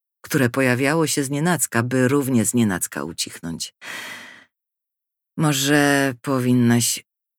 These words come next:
iść do lekarza”, zasugerował jej Jan.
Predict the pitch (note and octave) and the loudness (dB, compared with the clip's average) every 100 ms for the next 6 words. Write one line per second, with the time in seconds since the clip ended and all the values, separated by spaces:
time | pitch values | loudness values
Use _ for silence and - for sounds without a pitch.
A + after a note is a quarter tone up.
0 | _ - B2+ - - - A#2 A#2 B2 C4 | _ -4 0 0 -2 -4 -2 -2 0 2
1 | F3+ A2 G#2+ A2+ B2 - _ _ - A2+ | 2 0 -4 -6 -10 -16 _ _ -6 -4
2 | - A2+ B2 G2+ F#2 G2 F2+ F#2+ F#2+ - | -4 -4 -4 -4 -2 -2 -2 -2 -4 -4
3 | A#2 - | -4 -6